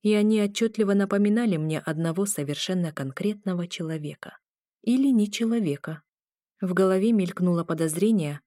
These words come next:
которое, кроме девчачьих глаз, ничем другим подкрепить было нельзя.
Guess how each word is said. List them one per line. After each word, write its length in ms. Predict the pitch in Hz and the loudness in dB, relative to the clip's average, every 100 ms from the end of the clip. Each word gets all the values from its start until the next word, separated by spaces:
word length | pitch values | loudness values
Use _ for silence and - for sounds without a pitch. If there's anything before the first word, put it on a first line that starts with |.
| _ _ - | _ _ -6
которое, 440 | 214 208 220 208 202 | -2 2 2 2 0
кроме 320 | 202 202 190 | 2 2 2
девчачьих 600 | 180 202 196 185 196 180 | 0 -2 -2 0 0 0
глаз, 320 | 196 247 233 | 2 0 0
ничем 380 | 196 202 240 226 | 0 2 2 2
другим 360 | 208 202 240 254 | 2 2 2 0
подкрепить 600 | 165 - 175 175 202 165 | -2 -4 -4 -2 -2 0
было 240 | 180 170 | 0 0
нельзя. 540 | 165 156 143 135 131 | -2 -4 -8 -8 -12